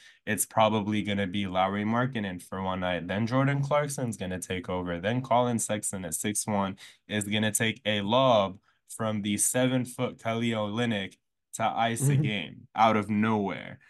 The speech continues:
Speaker 1: So you don't really know what to expect, and it's really hard to prepare how to guard a team like that, especially if you're only playing them once in a regular season setting.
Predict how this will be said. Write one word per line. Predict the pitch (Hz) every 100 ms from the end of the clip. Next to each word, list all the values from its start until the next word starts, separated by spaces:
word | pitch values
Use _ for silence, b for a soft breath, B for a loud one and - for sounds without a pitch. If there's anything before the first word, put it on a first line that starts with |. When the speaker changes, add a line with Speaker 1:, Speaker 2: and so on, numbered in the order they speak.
| b -
Speaker 1:
So | - 127 113 107
you | 98 131
don't | 139 139 165 143
really | 127 160 143
know | 113 127
what | 135 127 127
to | 107
expect, | 92 - - 101 123
and | - 113
it's | 101 -
really | 90 117 135
hard | 110 113 117
to | - 110
prepare | - 92 87 - 104 107 107 B B _
how | - 113
to | 107 87
guard | 85 92 107 107
a | 85
team | 87 - 104 110
like | 117 117
that, | 123 104
especially | - - 104 - 127
if | 120 120
you're | 98 -
only | 107 107
playing | 98 107 104 101
them | 95 87
once | 92 98 101
in | 101
a | 98
regular | 87 92 92 98 90
season | - 98 87 82
setting. | - 92 98 107